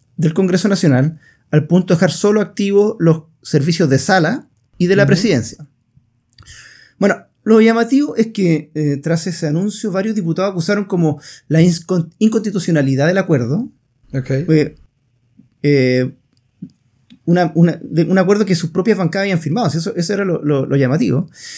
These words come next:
Speaker 1: Eh, porque como manifestante de la voluntad popular no se les podía impedir la presencia en las instalaciones del Congreso y que,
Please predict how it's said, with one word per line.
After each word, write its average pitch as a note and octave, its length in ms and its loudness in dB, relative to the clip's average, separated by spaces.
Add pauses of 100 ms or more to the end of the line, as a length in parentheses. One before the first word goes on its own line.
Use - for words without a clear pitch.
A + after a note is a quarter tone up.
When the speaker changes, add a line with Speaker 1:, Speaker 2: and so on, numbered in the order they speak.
(380)
Speaker 1:
Eh, C#3 560 2 (200)
porque D#3+ 260 -2
como D#3+ 180 4
manifestante D#3 680 0
de G#3 100 0
la F#3 60 2
voluntad E3 360 0
popular E3+ 440 0
no F#3+ 100 -4
se F#3 120 -4
les D#3+ 80 0
podía C#3+ 300 -2
impedir E3+ 640 0 (160)
la C#3+ 120 -2
presencia E3 680 -2 (160)
en D3+ 160 0
las D3+ 100 0
instalaciones C#3+ 440 0
del D#3 120 2
Congreso E3+ 560 2
y D#3 160 2
que, D3+ 280 2